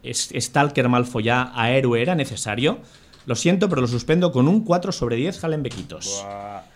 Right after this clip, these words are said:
Speaker 2: Hombre, yo so-,
Speaker 1: Maligno.
Speaker 2: yo solo por ver a mister Lang, eh, compro. O sea, me da igual que invierta en el papel.
Speaker 1: Sí, Stephen Lang, pues, eh, repite. Maligno, de dos mil veintiuno, de, dirigida por James Wan. Eh, dice, "Elenco, ¿qué más da?".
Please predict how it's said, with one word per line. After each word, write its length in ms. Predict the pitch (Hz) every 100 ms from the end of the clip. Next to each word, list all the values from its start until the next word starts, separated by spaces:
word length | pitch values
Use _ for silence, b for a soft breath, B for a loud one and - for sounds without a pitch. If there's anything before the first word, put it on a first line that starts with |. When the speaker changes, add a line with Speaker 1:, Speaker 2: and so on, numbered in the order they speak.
| _ -
Speaker 2:
Hombre, 200 | 120 127
yo 60 |
so-, 40 | 143
Speaker 1:
Maligno. 580 | 196 233 175 131 110 107
Speaker 2:
yo 80 | 123
solo 160 | 151
por 160 | 143 131
ver 140 | 127
a 40 | 123
mister 360 | 123 - 117
Lang, 420 | 113 127 156 208 240 247 -
eh, 380 | - 110 107 107
compro. 400 | - 117 107 95
O 100 | 90
sea, 400 | 113 104 101 98 101
me 120 | 104
da 100 | 110
igual 220 | 117 131
que 80 | 123
invierta 320 | 113 117 110
en 60 | 110
el 80 | 107
papel. 400 | 104 - 131 120
Speaker 1:
Sí, 320 | 156 123 107 104
Stephen 380 | - 117 127 120
Lang, 320 | 127 143 139
pues, 220 | 110 -
eh, 240 | 113 98 92
repite. 480 | 101 120 92 87 - B B B B B _
Maligno, 440 | 127 160 170 123
de 100 | 113
dos 160 | 127 135
mil 100 | 180
veintiuno, 560 | 185 165 117 101 87 87
de, 500 | 104 98 92 92 92 98 98 98
dirigida 480 | 104 104 127 123 127
por 180 | 120 113
James 160 | 113
Wan. 320 | 95 92 87 82 b b b b b -
Eh, 440 | 120 117 117 117
dice, 240 | 117 120 117
"Elenco, 440 | 139 123 104 90
¿qué 100 | -
más 180 | 180 107
da?". 180 | 90 80